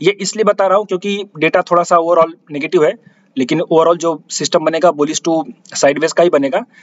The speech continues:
सिग्नल मिल गया तो काम कर लेंगे, सौ डेढ़ सौ पॉइंट मिल भी सकता है, ओके, इस वजह से। अब अगर हम बाइंग की बात करें, so देखो बाइंग के लिए क्या करना है, पहली बात तो अगर इस दोनों लेवल्स को अंडरस्टैंड करें, पिछले दिन का ये वाला रिजेक्शन, पिछले दिन का ये वाला रिजेक्शन,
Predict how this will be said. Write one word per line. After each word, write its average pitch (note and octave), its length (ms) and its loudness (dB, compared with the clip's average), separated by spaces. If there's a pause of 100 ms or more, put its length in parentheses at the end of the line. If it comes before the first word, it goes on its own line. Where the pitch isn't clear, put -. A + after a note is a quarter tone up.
(160)
सिग्नल F#3+ 340 2
मिल A3+ 120 4
गया G3 160 2
तो F#3 140 -6
काम G3 340 -2
कर G3 140 -2
लेंगे, G3 220 -4
सौ F3 180 2
डेढ़ E3+ 160 -2
सौ F3+ 120 -2
पॉइंट E3 260 -2
मिल D#3 120 -4
भी F#3 100 2
सकता D3 260 2
है, E3 120 2 (360)
ओके, C4 220 2
इस B2+ 160 -6
वजह G2+ 160 -4
से। - 160 -20 (1040)
अब D#3 120 2
अगर F3 180 2
हम F#3+ 160 -2 (220)
बाइंग D#3+ 280 -2
की G#3 80 -4
बात - 180 2
करें, D3+ 200 -6 (480)
so G3 120 -2
देखो G3+ 180 2
बाइंग D#3 360 -2
के A3 60 -4
लिए G#3+ 160 0
क्या F#3+ 160 0
करना F3+ 240 -2
है, G#3 80 2
पहली F#3 220 0
बात G3 180 2
तो G3+ 60 0
अगर F#3+ 280 0
इस - 240 -8 (180)
दोनों E3+ 500 0
लेवल्स D#3+ 240 2
को E3+ 100 2
अंडरस्टैंड D3 380 0
करें, D#3 160 2
पिछले D#3+ 300 0
दिन E3 140 -4
का - 120 2
ये D#3+ 160 0
वाला E3 200 2
रिजेक्शन, D#3 480 -2 (1600)
पिछले E3 260 0
दिन F3 140 4
का F#3+ 80 2
ये F3 160 2
वाला F3 220 2
रिजेक्शन, E3 500 -2